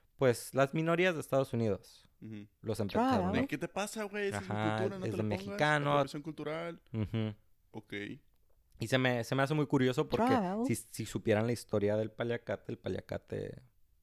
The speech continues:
Speaker 1: origen-
Speaker 2: Los dibujos vienen de la
Speaker 1: Ajá,
Speaker 2: India.
Speaker 1: de la India.
Speaker 2: No
Speaker 1: Y
Speaker 2: manches.
Speaker 1: también el material viene de la India.
Speaker 2: Qué increíble, güey.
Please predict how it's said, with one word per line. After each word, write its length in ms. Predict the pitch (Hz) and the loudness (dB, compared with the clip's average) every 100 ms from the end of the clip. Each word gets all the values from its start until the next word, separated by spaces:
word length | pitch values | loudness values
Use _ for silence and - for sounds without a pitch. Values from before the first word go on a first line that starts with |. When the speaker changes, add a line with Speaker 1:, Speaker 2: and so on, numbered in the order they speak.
| _ _ - | _ _ -4
Speaker 1:
origen- 300 | 113 104 135 | -2 0 0
Speaker 2:
Los 80 | 123 | 2
dibujos 380 | 127 127 139 | 0 -2 -4
vienen 260 | 117 113 110 | -4 -4 -4
de 100 | 107 | -4
la 80 | 104 | -2
Speaker 1:
Ajá, 80 | 110 | -2
Speaker 2:
India. 220 | 110 131 | -2 0
Speaker 1:
de 80 | 127 | 0
la 120 | 110 | -2
India. 380 | 120 131 110 110 _ _ _ - 185 | -4 -6 -8 -10 _ _ _ -8 -2
Speaker 2:
No 220 | 190 147 | 2 2
Speaker 1:
Y 60 | |
Speaker 2:
manches. 280 | 123 110 123 | 0 2 6
Speaker 1:
también 260 | 143 135 139 | 8 8 6
el 80 | 160 | 6
material 420 | 127 113 110 110 | 4 6 6 4
viene 220 | 104 101 | 2 0
de 60 | 92 | -2
la 80 | 95 | -2
India. 300 | 107 98 - - - _ _ _ | -2 -2 -6 -14 -20 _ _ _
Speaker 2:
Qué 120 | - 104 | -16 -12
increíble, 540 | - 107 101 101 110 | -8 -6 -6 -6 -8
güey. 280 | 127 156 | -8 -10